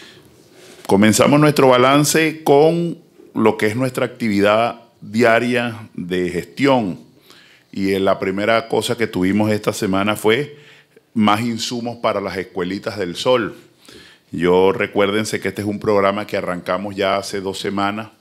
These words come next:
que lo que busca es reforzar a la educación formal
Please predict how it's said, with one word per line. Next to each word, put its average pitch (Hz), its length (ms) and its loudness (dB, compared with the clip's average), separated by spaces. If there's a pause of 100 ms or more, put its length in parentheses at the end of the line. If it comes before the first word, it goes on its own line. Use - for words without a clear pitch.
(500)
que 95 100 -2
lo 92 140 -2
que 92 80 -4
busca 98 340 -4
es 107 100 -4
reforzar 101 1000 -2 (160)
a 92 100 2
la 92 100 2
educación 90 600 -2
formal 113 640 -2